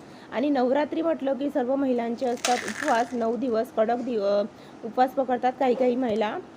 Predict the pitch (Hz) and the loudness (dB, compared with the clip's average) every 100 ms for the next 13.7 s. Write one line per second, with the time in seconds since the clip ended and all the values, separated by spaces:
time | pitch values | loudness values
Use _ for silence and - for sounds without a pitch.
0 | - - - 247 254 254 254 254 254 254 | -20 -10 2 4 6 6 6 8 6 4
1 | 240 254 302 311 320 294 285 302 302 294 | 2 2 2 2 2 2 0 0 0 0
2 | 208 233 254 269 254 233 233 233 277 269 | 2 0 2 0 0 2 2 2 0 2
3 | 285 - 320 285 294 294 262 302 269 262 | 0 0 -2 -2 -4 -4 0 0 0 0
4 | 262 240 294 285 233 233 285 294 277 262 | -2 0 0 -2 -2 -2 0 0 -2 -2
5 | 254 294 294 240 240 277 - - - 240 | 0 0 0 -2 -2 -4 -10 -20 -12 -10
6 | 220 277 302 330 294 247 262 220 220 269 | 0 2 4 4 2 2 0 -2 0 -2
7 | 277 - 262 269 220 226 285 294 269 247 | -2 -4 -2 0 2 2 2 0 0 2
8 | 262 262 208 220 262 285 294 302 294 254 | 0 0 -2 0 2 2 2 0 0 2
9 | 233 233 262 262 254 277 262 240 277 233 | 0 0 -2 -2 0 2 2 2 0 0
10 | 269 285 311 311 302 269 233 254 285 254 | -2 -2 -4 -2 0 0 2 2 2 0
11 | 233 262 247 254 240 254 247 220 247 294 | 0 -2 -2 -4 -4 -4 0 0 0 -2
12 | - 226 247 - - - - 277 277 339 | -2 -2 -2 -6 -20 -18 -6 -2 0 2
13 | 339 269 302 302 302 294 | 2 2 2 4 4 2